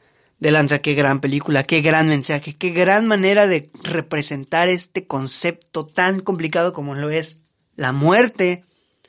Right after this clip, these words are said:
o, o de dónde venimos, qué hacemos aquí, cuál es nuestro pro-, qué, qué manera de representar cosas. Pixar tiene una capacidad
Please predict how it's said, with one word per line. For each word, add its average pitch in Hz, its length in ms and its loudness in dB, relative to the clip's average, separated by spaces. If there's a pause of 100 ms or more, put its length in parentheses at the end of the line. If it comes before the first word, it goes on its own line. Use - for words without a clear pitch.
(580)
o, 147 840 4 (1120)
o 151 200 4
de 151 100 4
dónde 180 260 6
venimos, 170 720 4
qué 175 140 -6
hacemos 165 340 -2
aquí, 170 340 -8
cuál 170 180 0
es 165 60 -4
nuestro 156 200 -6
pro-, - 280 -12
qué, 214 380 0
qué 220 140 -6
manera 180 380 4
de 160 180 6
representar 151 580 -2
cosas. 170 380 0 (260)
Pixar 233 400 2
tiene 262 220 0
una 269 240 -2
capacidad 156 680 -2